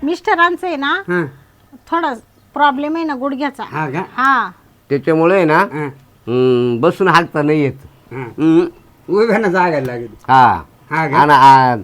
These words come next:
Speaker 3: आवाज भारी येतो उभ्यानं.
Speaker 2: हा का?
Speaker 3: हा.
Speaker 2: हा ना?
Speaker 3: मग?
Speaker 1: काचा?
Speaker 3: अगं, टॉयलेटला गेलं तर बार बार बार बार नाही का बा, पटापट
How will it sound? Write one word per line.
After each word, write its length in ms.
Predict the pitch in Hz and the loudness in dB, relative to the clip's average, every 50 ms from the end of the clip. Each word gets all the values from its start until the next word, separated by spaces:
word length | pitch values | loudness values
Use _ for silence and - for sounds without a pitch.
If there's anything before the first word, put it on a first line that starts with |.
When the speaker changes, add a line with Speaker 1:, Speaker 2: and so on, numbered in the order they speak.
| - _ - | -10 _ -2
Speaker 3:
आवाज 320 | - 147 180 202 208 202 | 4 6 6 8 6 6
भारी 260 | 196 208 196 196 185 | 6 6 6 6 6
येतो 320 | 202 208 - 202 185 175 180 | 4 4 4 2 2 2 4
उभ्यानं. 260 | 175 180 165 139 110 95 - - - - | 4 4 2 2 0 -6 -12 -18 -10 -4
Speaker 2:
हा 140 | 160 196 196 | -2 -2 -2
का? 140 | 139 - | -2 -4
Speaker 3:
हा. 440 | - 107 117 117 117 107 98 82 82 80 82 - - | -6 -2 0 2 2 2 0 -2 -6 -12 -18 -18 -12
Speaker 2:
हा 140 | 113 139 147 | -10 -8 -6
ना? 120 | 151 170 170 - - _ _ _ _ - | -6 -6 -8 -10 -16 _ _ _ _ -8
Speaker 3:
मग? 140 | 120 165 277 | -8 -8 -8
Speaker 1:
काचा? 680 | - - _ _ _ - 320 370 427 440 - 415 370 370 381 _ _ _ _ _ _ - - _ _ _ - - - | -10 -16 _ _ _ 0 2 4 4 4 4 4 4 4 2 _ _ _ _ _ _ -20 -20 _ _ _ -20 -14 -10
Speaker 3:
अगं, 140 | 120 127 | -10 -10
टॉयलेटला 500 | 120 - 139 139 147 156 156 151 139 156 | -8 -6 -4 -2 -2 -2 -2 -4 -4 -4
गेलं 240 | 160 151 160 156 160 147 | -4 -2 -2 -2 -2 -2
तर 80 | 139 160 | -2 -2
बार 240 | 139 156 156 156 156 | 0 0 0 2 2
बार 160 | 143 156 147 | 2 2 2
बार 220 | 139 147 143 143 | 2 2 2 2
बार 220 | 143 139 147 147 147 | 2 2 0 0 0
नाही 160 | 147 165 175 | -2 -2 0
का 80 | 170 170 | 2 4
बा, 100 | 160 135 | 4 4
पटापट 560 | - - - - 147 151 156 143 - 165 | 2 0 -6 -4 0 2 2 4 4 2